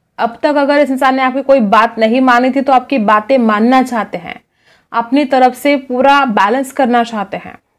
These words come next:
इसको ये भी एहसास है कि वो ही कम पड़ रहा है इस रिश्ते में, आपने अपना सब कुछ दे दिया है इस रिश्ते में, वो इंसान ही कम पड़ रहा है, ये भी एहसास आपके पार्टनर को कल रात हो रहा था।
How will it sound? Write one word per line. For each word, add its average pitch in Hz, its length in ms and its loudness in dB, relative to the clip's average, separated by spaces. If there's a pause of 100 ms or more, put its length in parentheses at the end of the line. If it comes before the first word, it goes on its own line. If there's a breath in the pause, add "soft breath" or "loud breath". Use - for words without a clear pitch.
(720 soft breath)
इसको 262 260 -2
ये 262 200 4
भी 277 140 0
एहसास 294 480 -2
है 294 80 -2
कि 285 140 -6
वो 254 180 0
ही 269 140 0
कम 247 300 0
पड़ 240 160 2
रहा 220 120 2
है 208 60 2
इस 208 160 -8
रिश्ते 190 300 -8
में, 185 180 -16 (280)
आपने 254 400 -2
अपना 262 420 0
सब 262 320 -4
कुछ 277 240 -6
दे 226 180 6
दिया 220 200 2
है 214 120 -4
इस 202 160 -10
रिश्ते 196 280 -4
में, 170 220 -8 (500 loud breath)
वो 254 100 2
इंसान 247 360 0
ही 277 100 -2
कम 254 300 0
पड़ 247 180 2
रहा 240 120 2
है, 240 80 4
ये 226 160 0
भी 233 140 -4
एहसास 247 460 0
आपके 247 280 -2
पार्टनर 220 420 -2
को 226 140 -4
कल 214 180 -2
रात 196 260 -4
हो 180 100 -4
रहा - 160 -8
था। - 200 -18